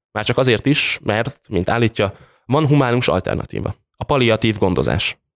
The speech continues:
A meghalás testi és lelki szenvedéseit nem az élet megrövidítésével kell megtakarítani,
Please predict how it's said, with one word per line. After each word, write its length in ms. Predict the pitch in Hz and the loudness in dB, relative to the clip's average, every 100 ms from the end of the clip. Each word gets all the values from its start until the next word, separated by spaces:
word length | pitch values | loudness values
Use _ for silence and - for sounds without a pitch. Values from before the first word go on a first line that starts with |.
| _ _ _ _ | _ _ _ _
A 80 | - | -4
meghalás 360 | 127 143 139 117 | -2 0 0 0
testi 280 | 143 143 135 | 0 2 2
és 120 | - | 2
lelki 240 | 127 120 | 2 2
szenvedéseit 640 | 117 123 139 160 - 156 139 | 2 2 4 4 4 2 2
nem 140 | 135 | 2
az 120 | 113 | 2
élet 220 | 113 104 | 4 2
megrövidítésével 880 | 110 101 104 101 107 - 127 127 98 | 2 0 2 4 2 2 2 2 2
kell 120 | - | 2
megtakarítani, 720 | 95 123 - 107 98 90 85 | 0 0 -2 -2 -2 0 -2